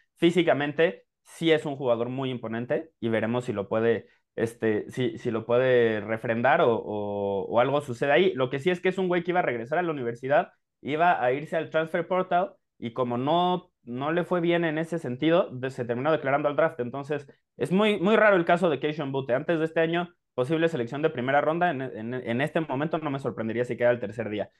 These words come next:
Eh, necesita que le vaya bien en el combinado este sí. Y para cerrar,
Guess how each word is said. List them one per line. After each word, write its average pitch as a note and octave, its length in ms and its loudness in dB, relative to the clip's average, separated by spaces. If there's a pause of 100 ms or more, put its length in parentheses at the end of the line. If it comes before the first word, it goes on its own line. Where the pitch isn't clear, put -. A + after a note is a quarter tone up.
(340)
Eh, A2 400 -2
necesita A#2+ 640 -2
que B2 100 -4
le G#2+ 60 -2
vaya A#2 200 2
bien A#2 260 -4
en A#2+ 160 -6
el G#2 80 -8
combinado G#2 360 -6
este A2+ 180 -12
sí. G#2+ 180 -6 (220)
Y B2+ 80 0
para D3 200 4
cerrar, A3+ 440 4